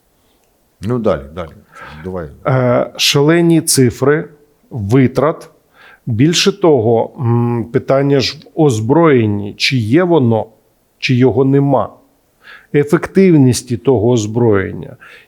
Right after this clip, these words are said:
Speaker 2: І, звісно, вони можуть набрати два мільйони людей, які готові там або вбивати, або бути вбитими,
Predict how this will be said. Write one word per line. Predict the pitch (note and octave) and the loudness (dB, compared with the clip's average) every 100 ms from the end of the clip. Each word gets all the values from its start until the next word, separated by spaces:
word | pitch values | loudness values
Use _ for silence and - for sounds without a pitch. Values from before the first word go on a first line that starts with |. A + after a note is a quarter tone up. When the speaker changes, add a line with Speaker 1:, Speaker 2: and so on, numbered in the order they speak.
| - | -2
Speaker 2:
І, | C#3+ | 0
звісно, | A#2+ F3 G#3 F3 F3 | 4 4 4 2 0
вони | D#3+ E3+ F3+ | 2 4 4
можуть | D#3 F3+ E3 G#2 G#2+ - | 4 4 2 0 -6 -2
набрати | A#2 A#2+ B2 C#3 A#2 - G#2 | -2 0 0 0 -2 -4 -6
два | F#2 F#2+ C#3+ E3+ | -4 0 0 2
мільйони | C#3+ A#2+ A#2 A#2 C3+ B2+ G#2+ F#2+ - - _ - | 0 2 2 4 2 2 0 -2 -10 -20 _ -4
людей, | A#2+ C3 A#2 D#3+ E3+ | 2 2 4 4 4
які | C3 - D3 | 2 0 0
готові | G#2+ B2 D3+ C3+ G2+ G2+ | 0 0 2 2 0 -2
там | G#2+ G2 G#2 | -4 -4 -2
або | G#2+ A2 G#2+ | -2 0 -2
вбивати, | G#2 B2 A#2+ G#2 - G#2+ | 2 2 2 0 -2 -8
або | G2 G#2+ | -6 -8
бути | A2+ A2+ G2+ | -4 -4 -4
вбитими, | F#2+ F#2 A#2+ A2 B2 B2+ F3 | -8 0 0 2 0 0 0